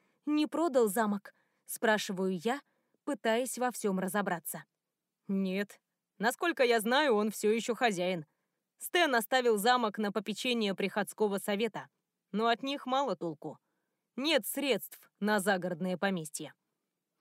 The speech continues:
И немного помолчав, он добавляет: «Кэролайн — настоящая ведьма. Озверела, узнав, что я здесь работаю. Пыталась указывать, как и что мне делать, но я ее заткнул».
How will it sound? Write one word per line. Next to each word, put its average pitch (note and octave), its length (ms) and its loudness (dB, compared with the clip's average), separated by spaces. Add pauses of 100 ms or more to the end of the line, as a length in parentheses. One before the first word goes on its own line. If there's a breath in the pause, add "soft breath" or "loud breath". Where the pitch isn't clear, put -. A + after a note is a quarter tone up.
(160)
И C4 120 -2
немного A3 440 2
помолчав, F#3+ 680 -2 (100)
он A#3 180 2
добавляет: G#3+ 640 0 (680)
«Кэролайн — G3 640 0
настоящая F#3+ 640 -2
ведьма. F#3 420 -4 (440)
Озверела, G#3+ 720 2
узнав, G3 360 0
что - 160 -2
я G3+ 160 2
здесь G3 260 -2
работаю. F#3 560 -2 (480)
Пыталась A3 500 0
указывать, G3+ 580 0
как G#3+ 220 -2
и G#3 40 0
что A3 260 0
мне G3 200 0
делать, G#3 440 0 (260 soft breath)
но C4+ 100 -2
я D4 180 4
ее B3+ 220 2
заткнул». F#3+ 480 0